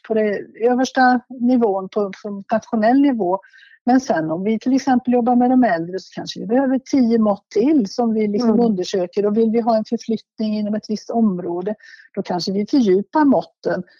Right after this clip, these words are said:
Speaker 1: Jag som har ägnat mig ganska mycket åt till exempel åt förebyggande arbete för att människor inte ska bli sjuka i onödan.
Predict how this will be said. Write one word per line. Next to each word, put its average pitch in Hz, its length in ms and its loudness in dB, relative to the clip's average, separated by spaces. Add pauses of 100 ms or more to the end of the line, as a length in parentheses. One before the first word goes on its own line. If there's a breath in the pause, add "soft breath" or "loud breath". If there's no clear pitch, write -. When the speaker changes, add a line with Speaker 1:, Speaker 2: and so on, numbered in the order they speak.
(340 soft breath)
Speaker 1:
Jag 208 200 2
som 214 160 -2
har 214 100 2
ägnat 202 400 -2
mig 202 100 -6
ganska 202 280 -4
mycket 190 240 -8
åt 180 120 -8
till 180 100 -10
exempel 180 340 -8
åt - 80 -10
förebyggande 185 880 -2
arbete 180 600 -6
för 190 80 -10
att 170 180 -8
människor 185 360 -10
inte 165 180 -14
ska - 140 -14
bli 180 120 -8
sjuka 180 340 -4
i 180 100 0
onödan. 175 680 -8